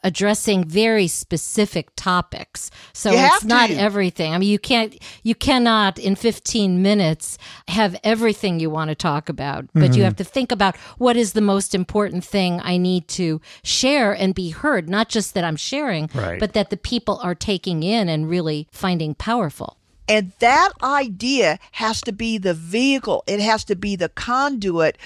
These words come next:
Speaker 2: to the movement that you represent. And that's why this is a strategic issue. It's a branding issue. It's not a suit up and show up issue. Because a lot of times you'll have a great idea that could be ted worthy,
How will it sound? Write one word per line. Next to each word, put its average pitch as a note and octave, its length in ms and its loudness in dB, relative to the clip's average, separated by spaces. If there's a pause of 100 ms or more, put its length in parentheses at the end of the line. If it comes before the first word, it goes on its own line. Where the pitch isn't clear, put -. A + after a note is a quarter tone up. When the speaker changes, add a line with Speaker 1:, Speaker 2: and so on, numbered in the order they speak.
(160)
Speaker 2:
to A3+ 180 -2
the G3 140 0
movement G#3+ 680 -2
that - 180 -6
you F#3 160 -8
represent. E3+ 680 -2 (280)
And F#3+ 200 0
that's C4 300 0
why A3+ 240 2
this G3+ 260 0
is F#3 140 -4
a F3+ 80 -4
strategic C4+ 720 -4
issue. E3+ 460 -2 (240)
It's - 180 -4
a F#3 60 -2
branding A3+ 640 -2
issue. E3+ 440 -2 (220)
It's F3 220 -4
not G3+ 220 2
a F3 80 0
suit G#3+ 340 -4
up F3 220 2
and D#3 120 -8
show D#3+ 320 -2
up E3 240 0
issue. - 380 -8 (560)
Because F#3+ 300 2
a G3+ 60 2
lot A#3+ 280 2
of D#4 80 -4
times G3+ 460 -2 (200)
you'll G#3+ 200 0
have A3+ 240 4
a G#3 60 -4
great G#3 280 2
idea F#3 720 2 (240)
that F#3 140 0
could G3+ 160 -4
be G3+ 120 -4
ted G3+ 340 2
worthy, G#3+ 520 0